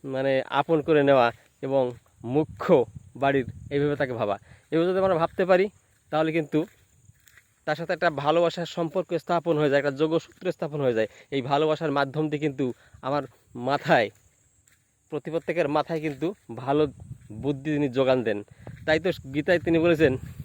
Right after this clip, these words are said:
"নাস্তির বুদ্ধিযুক্ত ন চা যুক্ত ভাবনা, ন চা ভাবায়স্ত শান্তি সন্তোষ কুত সুকম।" যে আমাকে চেনে, যে আমাকে জানে, যে আমাকে ভালোবাসে, তার জন্য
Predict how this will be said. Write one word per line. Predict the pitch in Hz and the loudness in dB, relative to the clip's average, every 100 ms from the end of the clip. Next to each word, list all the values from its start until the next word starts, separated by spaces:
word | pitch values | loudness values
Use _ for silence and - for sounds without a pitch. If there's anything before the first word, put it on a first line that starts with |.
| - - - - | -12 -10 -12 -2
"নাস্তির | 139 165 - 170 | 2 2 0 -4
বুদ্ধিযুক্ত | 147 139 147 139 - 160 139 | -2 -2 -2 -2 -6 -6 -4
ন | 151 151 | 0 0
চা | 156 143 | 0 -2
যুক্ত | 143 - 131 | -4 -8 -4
ভাবনা, | 147 147 147 - - 123 | 2 2 0 -6 -14 -2
ন | 143 | 0
চা | 151 127 | 0 -2
ভাবায়স্ত | 139 151 151 - - 156 156 _ - | 0 4 4 2 -6 -6 -6 _ -6
শান্তি | 151 147 156 | -4 -2 -4
সন্তোষ | 135 165 160 160 - 147 | -6 -6 -4 -4 -2 -4
কুত | 196 185 147 | -2 -2 -2
সুকম।" | 139 113 98 98 _ _ _ _ _ _ - | -4 -2 -4 -6 _ _ _ _ _ _ -6
যে | 120 | 2
আমাকে | 156 160 170 | 4 4 2
চেনে, | - 156 151 147 147 _ - | 0 4 8 8 4 _ -2
যে | 135 | 2
আমাকে | 151 147 | 2 2
জানে, | 131 147 143 143 _ 117 | 6 6 6 0 _ -4
যে | 131 | 4
আমাকে | 151 139 | 4 4
ভালোবাসে, | 117 110 156 151 123 113 104 _ - _ - | -4 2 4 6 4 0 -4 _ -20 _ -4
তার | 139 | -2
জন্য | 139 151 143 123 | 4 4 6 4